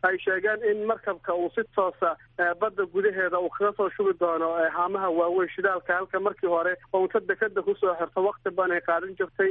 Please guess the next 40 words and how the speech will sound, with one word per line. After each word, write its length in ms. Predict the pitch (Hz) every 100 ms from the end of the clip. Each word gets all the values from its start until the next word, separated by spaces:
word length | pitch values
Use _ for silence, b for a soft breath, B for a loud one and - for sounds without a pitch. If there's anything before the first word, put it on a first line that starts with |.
| 196 -
Waxay 280 | 196 196
kaloo 260 | 190 208 214
sheegeen 400 | - 190 185 202
in 180 | 202 202 208 269 208
waddanka 420 | 220 202 185 -
uu 80 | 185
heli 240 | 202 180
doono, 240 | 170 175 185
gaar 220 | 175 175
ahaan 200 | 175 196
caasimadda 480 | 175 165 196 190 180
Muqdisho, 420 | 165 160 165 202
ay 120 | 185
xarun 300 | 175 180 214
u 40 | 208
noqon 240 | 185 190 180
doonto 380 | 170 165 185 175 B B B
in 100 | 214
la 100 | 202 190
helo 240 | 180 190 -
kaalin 480 | 190 196 202 185 185
kayd 260 | - 208 202
shidaal 400 | - 381 185 196
oo 160 | 381 180
weyn. 320 | 370 190 175 170 B
Waxay 340 | 208 220 214 208
ahayd 280 | 214 214 196
mashruucii 560 | 196 190 170 220 185 208
ugu 120 | 202 226
weynaa 340 | 208 196 202 196
ee 160 | 185
shan 160 | 175 214
iyo 80 | 208
labaatan 320 | 190 185 202
sano 180 | - 180
kadib, 380 | - 202 170 180 - B B
eh, 160 | 185 180
lacag 320 | 185 175 196
gaaraysa 380 | 202 202 185 -
labaatan 440 | 190 175 170 -